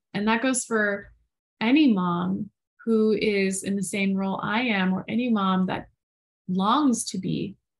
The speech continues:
in that place. <laughs> Erin said, "Yes, sister." <laughs> Um, we are in such a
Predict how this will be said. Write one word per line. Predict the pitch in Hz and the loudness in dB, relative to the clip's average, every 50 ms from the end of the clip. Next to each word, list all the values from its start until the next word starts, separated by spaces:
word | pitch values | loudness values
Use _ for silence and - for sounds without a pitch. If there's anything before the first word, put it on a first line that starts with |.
| _ _ - | _ _ -8
in | 208 196 196 | -4 -2 0
that | 190 185 - - | 0 -2 -2 -4
place. | - - - - - 226 220 - - - - _ _ _ _ _ _ _ _ _ _ _ _ _ | -8 -8 -6 -6 -6 -6 -8 -12 -14 -18 -20 _ _ _ _ _ _ _ _ _ _ _ _ _
<laughs> | 180 - - 190 208 190 170 160 - _ _ _ _ _ _ _ _ _ _ _ _ - | -20 -10 -6 -2 0 0 -2 -2 -6 _ _ _ _ _ _ _ _ _ _ _ _ -2
Erin | 202 196 202 196 190 196 | 0 2 2 2 0 0
said, | 196 - 214 190 180 180 190 | -2 -4 -2 -2 0 0 0
"Yes, | 220 226 285 381 403 370 339 - - - | 0 2 4 4 4 2 2 0 -2 -2
sister." | 294 277 285 - - 247 226 208 202 208 202 - _ | -2 -4 -4 -4 -4 -4 -2 -2 -2 -4 -8 -10 _
<laughs> | - 226 233 226 - | 2 4 4 4 6
Um, | 254 233 220 208 185 175 175 180 190 190 185 - _ _ _ _ _ _ _ _ - - - _ _ _ _ _ _ _ _ _ _ _ _ _ _ _ _ _ _ _ _ _ _ | 4 4 6 4 4 2 2 0 -2 -4 -6 -10 _ _ _ _ _ _ _ _ -20 -20 -20 _ _ _ _ _ _ _ _ _ _ _ _ _ _ _ _ _ _ _ _ _ _
we | 226 233 269 294 320 | 0 4 6 6 8
are | 311 285 262 | 6 6 6
in | 233 226 226 | 6 4 4
such | 220 - - 254 240 240 254 | 2 0 0 -2 -2 0 0
a | 240 220 208 202 208 | 2 2 0 0 -4